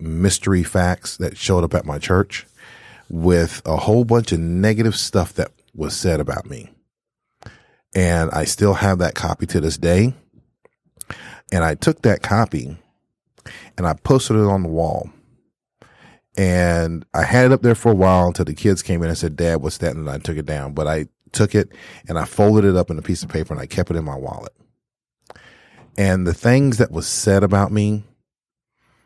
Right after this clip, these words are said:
like one of my pastors has said, and you're talking about a senior pastor and four associate pastors, and all of them said at the same time, along with my friends,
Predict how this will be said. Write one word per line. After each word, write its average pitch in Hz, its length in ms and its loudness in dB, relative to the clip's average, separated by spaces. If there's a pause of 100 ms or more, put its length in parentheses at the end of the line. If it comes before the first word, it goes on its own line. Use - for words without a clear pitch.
(320)
like 87 200 2
one 101 140 2
of 101 60 2
my 92 120 2
pastors 92 480 0
has 85 140 -2
said, 82 360 0
and 85 340 -4
you're 98 160 2
talking 101 280 -2
about 85 180 0
a - 40 -6
senior 110 340 2
pastor 90 580 0 (360)
and 85 160 -2
four 95 260 2
associate 87 500 -2
pastors, - 520 -6 (300)
and 90 220 -6
all 95 280 4
of 85 100 2
them 80 160 -6
said 80 260 -2
at - 60 -6
the - 60 -12
same 85 280 -4
time, 80 220 -4
along 92 240 2
with 98 80 0
my 104 140 2
friends, 95 580 -2